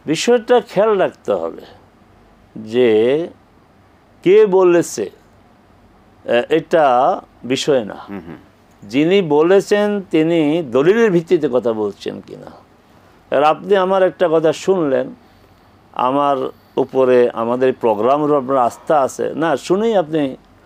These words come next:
Speaker 1: এটা শুরু করুন, আপনি দলিলটা দেখবেন যে দলিলটা ঠিক আছে কিনা। আমি যে কথাটি বলেছি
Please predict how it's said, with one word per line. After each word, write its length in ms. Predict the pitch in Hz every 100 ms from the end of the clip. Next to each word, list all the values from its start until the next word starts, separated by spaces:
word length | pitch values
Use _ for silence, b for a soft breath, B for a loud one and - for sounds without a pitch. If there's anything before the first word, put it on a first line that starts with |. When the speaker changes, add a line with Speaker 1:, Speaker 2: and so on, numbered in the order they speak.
| b _
Speaker 1:
এটা 160 | - 135
শুরু 220 | - 190
করুন, 160 | 143 113
আপনি 180 | 127
দলিলটা 580 | 143 107 147 185 185 175
দেখবেন 480 | 123 107 92 B B B B B B -
যে 60 | 107
দলিলটা 760 | 110 135 165 202 208 185 208
ঠিক 240 | - 143 120
আছে 260 | 104 98
কিনা। 280 | - 107 - - _ _ b b b -
আমি 340 | - 127 175
যে 180 | 180 190
কথাটি 460 | 156 147 165 160 165
বলেছি 800 | 127 120 151 160 185 185 180